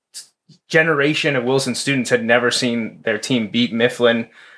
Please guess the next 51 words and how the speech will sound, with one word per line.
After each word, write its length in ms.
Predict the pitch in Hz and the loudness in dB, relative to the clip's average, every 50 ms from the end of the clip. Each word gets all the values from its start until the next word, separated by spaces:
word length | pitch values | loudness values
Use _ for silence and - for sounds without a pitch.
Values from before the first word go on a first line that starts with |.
| - _ | -10 _
Um, 280 | 104 107 101 98 101 107 | 0 0 0 0 0 0
this 180 | 117 113 - | -2 0 0
was 120 | 117 104 110 | -2 -4 -4
in 80 | 104 | -4
the 60 | 104 | -6
fifties 420 | - - 131 120 - - 110 101 110 | 0 0 0 0 2 -2 -4 -4 -4
into 160 | 110 107 104 | -4 -4 -6
the 60 | 101 | -6
sixties 720 | - - 120 110 - - 117 113 107 104 - - - - _ _ _ _ | -2 -2 -2 -2 -2 -4 -6 -6 -6 -6 -6 -8 -10 -10 _ _ _ _
and 120 | - 113 113 | -4 -2 -2
the 40 | |
first 260 | - - 120 110 - - | 2 2 2 2 2 -2
few 120 | 120 107 | -4 -2
years 240 | 107 123 139 131 123 | 0 2 2 2 2
of 120 | 107 101 | -2 -2
Coach 280 | - 123 110 107 - - | -2 -2 -2 -2 -2 -2
Gursky. 540 | 110 107 107 - - - 113 104 104 104 - _ _ _ - - - - _ _ | 0 0 0 -2 -2 -4 -4 -6 -6 -8 -10 _ _ _ -20 -20 -20 -20 _ _
Uh, 280 | - 104 101 98 95 95 | -2 0 0 0 -2 -2
but 200 | 95 113 110 107 | -2 0 0 0
I 80 | 104 | 0
believe 460 | 120 120 113 107 113 120 127 131 120 117 | 2 0 -2 2 4 4 4 4 4 2
the 420 | 120 - - 131 113 113 107 - - | -4 -8 -10 -8 -8 -8 -8 -2 0
nineteen 320 | 123 123 120 - 117 107 | 0 0 0 -2 -4 -6
sixty-seven 760 | - - - 123 - - 104 - - - 143 139 139 131 123 | -2 -2 -2 -4 -4 -8 -10 -8 -2 0 0 2 2 2 2
game 200 | 117 113 113 113 | 2 0 0 0
was 160 | 107 104 110 | -2 -4 -6
the 60 | 107 | -8
big 240 | 98 - 123 120 - | -4 -2 -2 -2 0
one 260 | 110 101 95 101 98 107 | -2 -2 -2 -2 -2 0
that, 300 | 104 95 95 - - _ _ _ _ _ _ _ - | 0 0 0 0 -4 _ _ _ _ _ _ _ -6
um, 400 | 120 101 95 92 92 101 107 - _ _ _ _ _ | -4 -4 -4 -6 -8 -12 -16 -18 _ _ _ _ _
Coach 300 | - 135 120 110 - - | 0 0 0 0 -2 -4
Gursky's 420 | - 113 117 - - 113 101 - - | -4 -4 -4 -4 -6 -8 -8 -8 -4
team 260 | - 127 117 113 113 | -4 -2 -2 -2 -2
with 280 | 107 107 107 - - 131 | -4 -4 -6 -8 -8 -2
Bill 180 | 120 117 113 107 | 0 2 2 2
Hawes 340 | 120 120 120 117 113 110 110 | 4 4 6 6 4 4 0
and 100 | 107 110 | -2 -2
Mike 220 | 107 104 98 - - | -2 -2 -2 -2 0
Ritz, 480 | 123 120 110 107 - - - - - _ _ _ _ _ _ _ _ - | 2 2 2 2 -2 -6 -8 -8 -10 _ _ _ _ _ _ _ _ -6
uh, 180 | 98 98 101 - - | -6 -6 -6 -6 -6
beat 180 | 127 113 101 107 | -6 -6 -4 -2
Mifflin, 380 | 113 110 110 - 123 113 110 104 | -2 -2 0 2 2 2 2 0
and 140 | 101 101 104 | -2 -2 -2
they 80 | 104 101 | -4 -2
went 220 | 104 101 95 - | -2 -2 -4 -2
ten 160 | - - 117 | -4 -4 -2
and 100 | 110 107 107 | -2 -2 -2
oh 140 | 104 101 101 | -2 -2 0
that 220 | 101 92 - - | -2 -2 -2 -4
year. 300 | 98 101 95 95 98 | -6 -6 -6 -6 -6